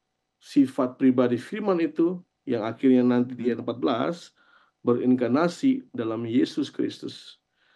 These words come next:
Jadi logos itu menjadi kepercayaan atau penjelasan yang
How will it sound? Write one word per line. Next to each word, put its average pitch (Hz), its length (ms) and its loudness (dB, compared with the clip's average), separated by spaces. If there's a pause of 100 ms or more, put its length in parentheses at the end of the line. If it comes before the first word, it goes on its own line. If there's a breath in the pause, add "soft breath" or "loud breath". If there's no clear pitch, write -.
(160)
Jadi 135 480 6 (480)
logos 185 480 2
itu 165 160 0
menjadi 123 480 2
kepercayaan 156 640 -4
atau 127 240 -4
penjelasan 117 640 -2
yang 135 160 2